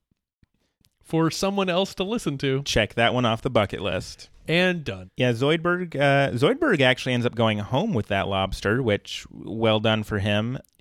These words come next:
Speaker 1: Good
Speaker 2: Fry
Speaker 1: job.
Speaker 2: goes home with the woman from the twenty-first century.
Speaker 1: That's true.
Speaker 2: And Bender gets to go see a saucy puppet show. So, uh, I think everybody wins.
Speaker 1: Well, except for Leela.
Speaker 2: Except for Leela.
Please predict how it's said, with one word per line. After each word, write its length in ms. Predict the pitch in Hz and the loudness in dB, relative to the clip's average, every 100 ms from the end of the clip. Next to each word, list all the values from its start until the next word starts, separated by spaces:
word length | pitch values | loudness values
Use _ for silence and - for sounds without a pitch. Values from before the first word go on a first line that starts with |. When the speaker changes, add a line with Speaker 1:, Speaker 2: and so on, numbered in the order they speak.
| - | -16
Speaker 1:
Good 120 | 95 | 0
Speaker 2:
Fry 300 | 117 117 123 | 4 6 6
Speaker 1:
job. 40 | |
Speaker 2:
goes 220 | 120 120 - | 6 4 4
home 240 | 117 120 | 0 4
with 240 | 117 113 | 2 2
the 680 | 107 107 110 110 110 110 107 - _ _ _ - | -2 -2 2 2 0 0 -4 -10 _ _ _ -4
woman 640 | 110 117 117 117 117 113 | 2 4 4 2 0 -4
from 360 | - 117 110 107 | -4 0 2 2
the 140 | 104 | 0
twenty-first 500 | - 117 107 110 110 | 0 0 0 0 0
century. 400 | 113 110 - 110 | 0 -2 -2 -2
Speaker 1:
That's 140 | 143 - | -2 -4
true. 240 | 127 165 - | -2 -2 0
Speaker 2:
And 680 | 117 120 123 127 131 131 117 | 4 6 6 4 2 0 0
Bender 320 | 127 135 147 | 2 4 4
gets 280 | 143 143 - | 4 2 0
to 60 | - | 0
go 140 | 147 | 2
see 180 | 139 156 | 2 2
a 60 | 151 | 2
saucy 320 | 156 151 156 | 2 2 2
puppet 260 | 165 196 | 2 2
show. 360 | - 107 98 95 | 0 2 2 0
So, 380 | - 110 110 110 | -2 2 4 4
uh, 120 | 107 107 | 2 -2
I 80 | 117 | -2
think 180 | 143 | 2
everybody 400 | 127 139 147 156 | 2 4 4 4
wins. 320 | 131 110 135 143 | 4 4 2 2
Speaker 1:
Well, 160 | 151 | 4
except 240 | 151 165 165 | 4 2 2
for 80 | |
Leela. 220 | 220 127 110 | 2 2 0
Speaker 2:
Except 280 | - 107 | 0 -2
for 120 | - 139 | 2 2
Leela. 500 | 123 98 95 101 | 4 2 0 -2